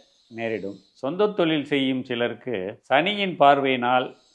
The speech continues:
கண் திருஷ்டி போன்ற பாதிப்புகள் ஏற்பட்டு சில கஷ்டங்களை சந்திக்க நேரிடும். கணவன் மனைவி உறவு திருப்திகரமாகவும் மகிழ்ச்சியாகவும் அமையும். சில பேர் விவாகரத்து வேண்டி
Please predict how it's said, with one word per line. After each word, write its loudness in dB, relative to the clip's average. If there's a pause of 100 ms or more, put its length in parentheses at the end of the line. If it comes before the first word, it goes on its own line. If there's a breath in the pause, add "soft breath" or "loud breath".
(100)
கண் 0
திருஷ்டி -2
போன்ற 0
பாதிப்புகள் 2
ஏற்பட்டு -4
சில 2
கஷ்டங்களை 0
சந்திக்க -8
நேரிடும். -8
கணவன் 2
மனைவி -2
உறவு 2 (220)
திருப்திகரமாகவும் 0 (580)
மகிழ்ச்சியாகவும் 0
அமையும். -12
சில -2
பேர் 4
விவாகரத்து 8
வேண்டி 2